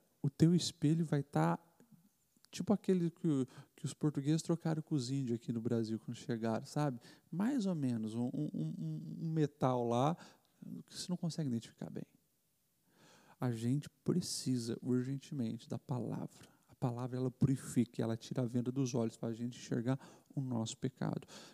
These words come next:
Depois que identificou, tem que ter uma ação, tem que ter a ação do arrependimento. Ou seja, você tem que se mover em, pra resolver isso, tem que abandonar esse pecado, você tem que, que boicotar isso, esse pecado na sua vida, né? Você tem que tirar fora, você tem que,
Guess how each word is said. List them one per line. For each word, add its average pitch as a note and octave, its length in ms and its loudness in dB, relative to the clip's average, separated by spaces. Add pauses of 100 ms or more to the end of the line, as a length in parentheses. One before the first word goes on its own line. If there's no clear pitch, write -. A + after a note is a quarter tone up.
Depois F3 380 4
que E3 100 0
identificou, C#3+ 640 4
tem F3 180 -4
que - 80 -10
ter C#3+ 100 -2
uma A#2+ 180 0
ação, C#3 380 -4 (120)
tem D#3 120 -2
que - 60 -14
ter E3 100 2
a D#3 40 8
ação D3+ 240 4
do D3 80 6
arrependimento. D3+ 840 4 (260)
Ou D3+ 60 2
seja, C3+ 340 8 (160)
você G3 140 8
tem D#3 240 6
que - 100 -6
se - 120 0
mover C#3 420 6
em, D#3 240 0 (160)
pra D3+ 100 8
resolver D#3 440 6
isso, A2+ 360 -2
tem B2+ 140 0
que - 80 -6
abandonar D#3 440 4
esse D#3+ 120 2
pecado, B2+ 500 4
você A#2+ 140 -4
tem B2 180 -2
que, D#3+ 280 2 (320)
que D#3 180 6 (640)
boicotar C3 1160 4
isso, G#2 500 0
esse - 160 -4
pecado A#2 640 -6
na A2+ 80 -8
sua - 320 -8
vida, - 340 -10 (140)
né? B2 200 0
Você C3+ 140 -6
tem C#3+ 160 -2
que - 100 -10
tirar - 260 2
fora, A#2 420 0
você - 160 -4
tem C#3 160 2
que, D#3+ 200 -4